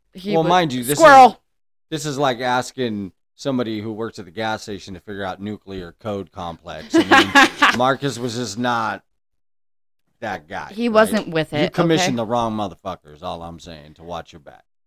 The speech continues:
Speaker 1: This, <laughs> this motherfucker used to, he used to, when he used to make toast,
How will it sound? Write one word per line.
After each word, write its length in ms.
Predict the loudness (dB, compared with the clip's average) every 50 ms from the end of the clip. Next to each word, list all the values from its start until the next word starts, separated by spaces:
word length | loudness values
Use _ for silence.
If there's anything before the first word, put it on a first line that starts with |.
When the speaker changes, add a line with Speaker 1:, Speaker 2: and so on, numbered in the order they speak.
| _ _ _ _ _ _ _ _ _ -2
Speaker 1:
This, 200 | -2 -2 -2 -4
<laughs> 340 | -12 -14 -16 -18 -20 _ _
this 180 | -6 -4 -2 0
motherfucker 760 | 0 0 0 0 -8 _ _ -4 -4 -4 -4 -4 -6 -4 0
used 360 | -2 -2 -2 -4 -16 -12 -6
to, 180 | -6 -6 -6 -8 _ -20 -20 -20 _ _ _ _ _ _ _ _ _ _ _ _ _ _ _ _ _ _ _ _ _ _ _ _ -14 -12 -8 -8 -8 -8 -8 -10 -10 -12 -14 -10 -4
he 140 | 0 0 2
used 340 | 2 2 0 0 -2 -4 -6
to, 80 | -4
when 220 | -2 0 2 2 2
he 180 | 2 0 0
used 160 | -2 -4 -4
to 80 | -4 -2
make 220 | -2 -2 -2 -4
toast, 640 | -8 -8 -6 -4 -4 -6 -6 -8 -12 -20 -20 _ _